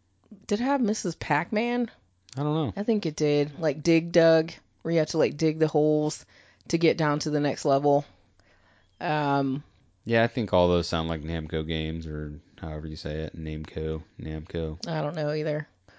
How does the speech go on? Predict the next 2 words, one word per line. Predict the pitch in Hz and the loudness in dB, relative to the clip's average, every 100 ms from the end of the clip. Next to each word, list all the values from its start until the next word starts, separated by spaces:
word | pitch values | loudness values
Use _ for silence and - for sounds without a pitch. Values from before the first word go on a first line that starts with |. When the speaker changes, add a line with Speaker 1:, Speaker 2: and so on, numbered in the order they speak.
| _ - | _ -10
Speaker 2:
Vietnamco. | 85 82 78 82 80 - 85 82 78 _ _ _ _ _ _ _ _ _ 240 | -4 -4 -4 -6 -6 -6 -6 -6 -10 _ _ _ _ _ _ _ _ _ -10
Speaker 1:
No. | 165 151 151 | -6 -4 -6